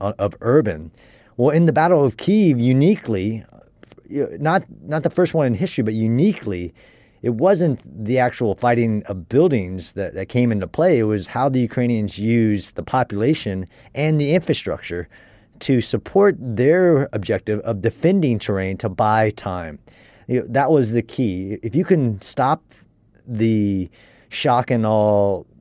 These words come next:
the attacker wants to use speed, and they should. If you could slow them down just a little bit,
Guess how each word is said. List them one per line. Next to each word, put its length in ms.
the 280
attacker 580
wants 240
to 60
use 200
speed, 640
and 200
they 100
should. 560
If 100
you 100
could 160
slow 300
them 240
down 540
just 280
a 60
little 320
bit, 300